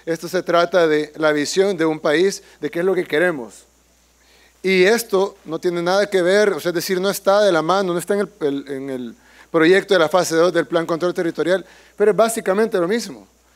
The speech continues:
Es decir, esto es prevención de la violencia por excelencia, la recuperación de espacios públicos. Este lugar va a estar abierto en la noche.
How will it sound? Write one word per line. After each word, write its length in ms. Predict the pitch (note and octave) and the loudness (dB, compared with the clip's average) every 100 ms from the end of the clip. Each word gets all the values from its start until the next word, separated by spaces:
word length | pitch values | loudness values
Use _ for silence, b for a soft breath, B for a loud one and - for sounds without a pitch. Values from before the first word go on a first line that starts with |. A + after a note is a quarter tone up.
| b b | b b
Es 100 | F3+ | -2
decir, 160 | G3+ | 0
esto 140 | G#3 A3+ | 2 0
es 60 | |
prevención 540 | A3+ A3 G3 E3 G#3 A3+ | 2 2 2 0 0 2
de 80 | A3 | 4
la 120 | G3 | 4
violencia 440 | F3 F#3 A#3 A3+ | 2 0 -2 -2
por 160 | A3 E3 | 0 0
excelencia, 720 | D#3 D3+ F3 A3+ G#3 A#2+ - B | 0 -2 0 0 -2 -10 -14 B
la 100 | F3 | 0
recuperación 580 | E3 E3+ E3+ D#3+ D#3 F#3+ | 0 0 -2 0 0 0
de 100 | G3 | -2
espacios 340 | F#3 F#3+ F3 D#3+ | -2 -2 -2 0
públicos. 440 | A3+ G#3 E3 E3 | 2 2 0 -4
Este 160 | F3+ G#3 | -4 -2
lugar 260 | F#3+ G#3 G3 | 0 0 0
va 40 | |
a 20 | |
estar 180 | F3+ F#3+ | -2 0
abierto 300 | F#3 F#3 G3 | 0 -2 -4
en 60 | E3+ | -6
la 80 | |
noche. 400 | D#3 A3 A3+ G#2+ | -4 -6 -8 -16